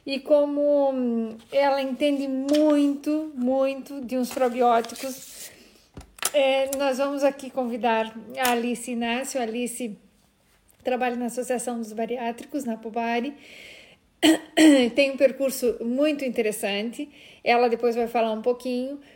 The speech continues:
mas, hum, a nossa ideia hoje é colocar mais próximo de vocês o kombucha,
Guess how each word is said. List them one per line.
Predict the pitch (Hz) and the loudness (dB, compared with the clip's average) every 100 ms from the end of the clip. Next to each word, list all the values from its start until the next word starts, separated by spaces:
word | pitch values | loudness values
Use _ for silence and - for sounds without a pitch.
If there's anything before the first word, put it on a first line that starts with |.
| _ - | _ -8
mas, | 247 254 254 269 277 - - 262 254 247 | 0 2 2 2 0 -4 -2 0 2 2
hum, | 240 233 220 220 | 0 -4 -6 -6
a | 240 | -4
nossa | 240 254 277 | -4 -2 -2
ideia | 247 247 247 240 | 2 4 4 4
hoje | 226 247 254 254 285 - | 6 6 4 -2 -10 -4
é | 254 247 247 - - - - - - 285 _ | -2 -2 -4 -10 -20 -20 -20 -20 -20 -20 _
colocar | 294 302 294 311 | 8 8 8 4
mais | 302 320 339 311 - _ | 4 2 0 0 -8 _
próximo | 302 285 269 262 - 269 | 4 4 4 0 -6 -8
de | 240 | -4
vocês | 240 240 240 240 240 | -2 0 0 0 -4
o | 240 | -4
kombucha, | 262 240 220 185 180 - - | -2 -2 -4 -6 -8 -12 -14